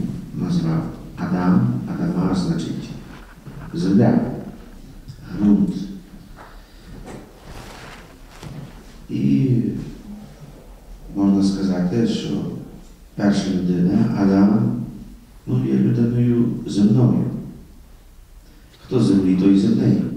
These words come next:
той і говорить по-земному. Можна сказати, що це є таке створення наше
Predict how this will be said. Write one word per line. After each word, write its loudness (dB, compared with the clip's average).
той -2
і 2
говорить 4
по-земному. -2
Можна 4
сказати, 2
що -2
це 0
є 2
таке 0
створення 2
наше -2